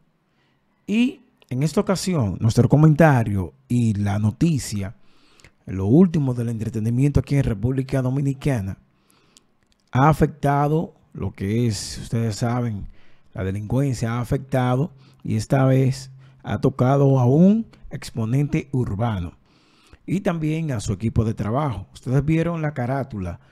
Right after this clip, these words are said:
la miniatura, donde dice: "El mayor clásico es asaltado junto a su equipo de trabajo".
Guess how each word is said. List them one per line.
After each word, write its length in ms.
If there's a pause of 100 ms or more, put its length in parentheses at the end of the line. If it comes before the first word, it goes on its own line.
(140)
la 140
miniatura, 720 (320)
donde 240
dice: 460 (1040)
"El 240
mayor 380
clásico 720
es 240 (120)
asaltado 800
junto 540
a 40
su 120
equipo 560
de 260
trabajo". 680